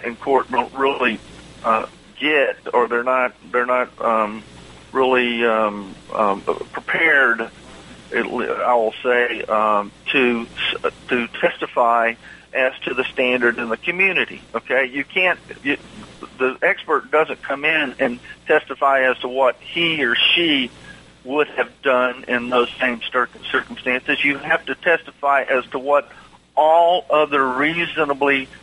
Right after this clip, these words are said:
what the com-, in the community of surveyors, you gotta testify as to what all other reasonably prudent practitioners would do in like or similar circumstances. Um, <clears throat> and if you don't,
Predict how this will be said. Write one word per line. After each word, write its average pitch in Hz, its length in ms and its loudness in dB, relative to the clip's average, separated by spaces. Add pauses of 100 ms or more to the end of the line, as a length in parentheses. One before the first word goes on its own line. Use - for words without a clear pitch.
what 123 140 -2
the 139 60 -2
com-, 147 260 -4
in 139 140 -2
the 139 80 0
community 156 800 0
of 110 140 0
surveyors, 107 540 0
you 123 80 -12
gotta 143 240 0
testify 147 640 2
as 123 200 -2
to 127 100 -6
what 127 360 0 (320)
all 175 340 4
other 131 260 2
reasonably 143 960 0
prudent 180 440 2
practitioners 117 760 -2
would 110 220 -8
do 110 300 2 (440)
in 113 140 0
like 113 300 0
or 104 80 -2
similar 104 380 0
circumstances. - 880 -4 (840)
Um, 131 520 4 (140)
<clears throat> 139 460 -6 (800)
and 147 200 0
if 151 320 -2
you 147 200 -6
don't, 180 460 2